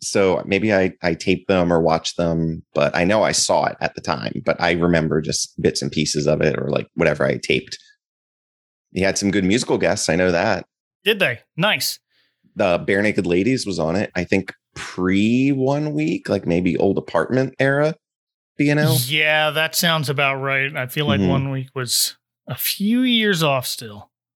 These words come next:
Speaker 1: Yeah. Um, Radish was on it. Do you know Radish?
Speaker 2: Wow, I haven't thought about <laughs> Radish in a very long time.
Speaker 1: That is, uh, Ben Queller's old band. Uh,
Speaker 2: Yeah.
Speaker 1: who, when he was in, uh, high school, his band got signed to a major label,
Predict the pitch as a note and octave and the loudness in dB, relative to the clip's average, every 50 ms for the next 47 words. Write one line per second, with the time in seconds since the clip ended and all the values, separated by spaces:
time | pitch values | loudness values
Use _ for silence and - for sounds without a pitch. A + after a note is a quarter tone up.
0 | _ _ _ _ _ - - - - - - - - _ _ F2+ E2+ D#2+ D#2 D2+ | _ _ _ _ _ -6 -6 -4 -4 -4 -8 -8 -10 _ _ 0 2 2 2 2
1 | D2 - - - D#2+ D#2 D#2+ D#2 D#2+ F2+ - A#2+ C3 - - - D#3 C#3+ D3+ D#3 | 0 -2 -2 -2 0 2 2 2 2 2 2 0 0 -2 -4 -4 -2 0 0 0
2 | D#3+ D#3+ C#3+ G2 F#2+ G2 F#2+ F#2 F#2 F2 E2+ E2+ F#2 G2+ G#2+ B2+ C3+ C3 - - | 0 0 -2 0 0 0 2 2 2 2 2 2 0 2 0 0 -2 -2 -8 -16
3 | - - - - - - _ _ _ _ _ - A#2 - - A2 B2 C3 B2 B2 | -18 -18 -20 -20 -20 -20 _ _ _ _ _ -8 -2 0 0 2 2 0 0 -2
4 | C3+ D3 C#3 B2+ D#3+ D#3 C3 - - - - C#3 C#3 B2+ B2 C#3+ - - D3 - | -2 0 0 0 0 0 -2 -2 -4 -2 0 0 0 0 0 0 0 0 0 0
5 | - - C3 A2 - - - D#3 C#3+ - - - G3 D#3 D3 C#3+ C3+ D#3 D3 D3 | -4 -6 -4 -2 -2 0 0 0 0 0 0 0 0 -2 -2 -2 -2 -2 -2 0
6 | E3 E3+ E3 D#3 E3+ D#3 D3+ E3 F#3 C#3 - - D#3+ D3 D3 D#3 C3+ D3 C3 A#2 | 0 0 0 2 2 2 2 0 0 -2 0 0 0 0 0 0 0 -2 -4 0
7 | F#2+ A2 G#2+ A2 - - A2+ A2+ A2 A2+ G#2 - - - G2 F#2+ F#2+ G2 - F3 | 0 2 2 2 0 2 2 2 2 2 0 0 0 2 2 2 2 2 0 0
8 | D3+ A2+ A2 A#2+ B2+ A#2 - - E3 F3 E3+ C3+ G2 F2 E2+ - - E2+ E2+ D#2 | 0 0 0 0 0 -4 -2 0 0 0 2 0 0 -2 -2 -4 -4 -4 -4 -2
9 | C#2 E2 D#2 D2+ D2 D2 D2 C2+ C2+ - D3+ D3+ D#3+ E3 D#3+ E3+ C3+ B2+ A#2 F2+ | 0 0 0 0 0 0 0 0 2 2 2 2 2 2 2 2 0 -2 -2 -2
10 | G2 F#2+ F2+ D#2+ - F#2+ F2+ F#2 F#2+ F#2+ F#2+ F2+ E2+ F2+ F#2 F2+ F2 F2+ F2 F2 | 0 0 0 2 2 2 2 4 4 4 2 2 2 2 2 2 4 2 2 2
11 | F2 G#2 A2 - - - D#2+ D#2+ D#2+ D#2+ D#2 D2+ - D#2+ D#2+ E2 E2 D#2+ - - | 2 0 0 0 -2 0 2 2 2 2 0 0 0 0 0 2 0 -2 -4 -4
12 | - - E2 E2+ E2 E2 F2+ D#2+ E2 E2 D#2+ D#2 F2 F#2 G#2+ A2+ A#2 A2 A#2 B2 | -2 -2 0 -2 0 0 0 0 2 2 2 2 2 2 2 2 2 2 2 0
13 | A#2 | 0